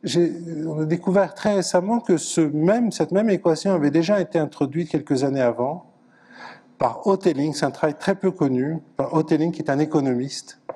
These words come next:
et qui, euh, s'intéressait aux questions de migration de population humaine. Et,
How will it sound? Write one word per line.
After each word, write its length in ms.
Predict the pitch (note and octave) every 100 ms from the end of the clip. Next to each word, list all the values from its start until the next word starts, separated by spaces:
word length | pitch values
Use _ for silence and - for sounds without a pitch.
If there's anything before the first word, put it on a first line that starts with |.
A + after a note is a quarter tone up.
| - _ _ _ _ _ _ _ _ _ C#3
et 260 | D3 D3
qui, 400 | - F3 F3+ F3+ C#3+
euh, 540 | C#3 C3+ B2+ B2 A#2+
s'intéressait 600 | A2+ D#3 D3+ D#3 C3+ -
aux 60 | F3
questions 340 | - C3+ -
de 60 | D3+
migration 460 | E3 C#3 C#3 - E3
de 40 |
population 580 | D3+ - C3 A#2+ - A#2+
humaine. 340 | A#2 G#2+ G2 - _ - - - B2+
Et, 340 | C#3 C3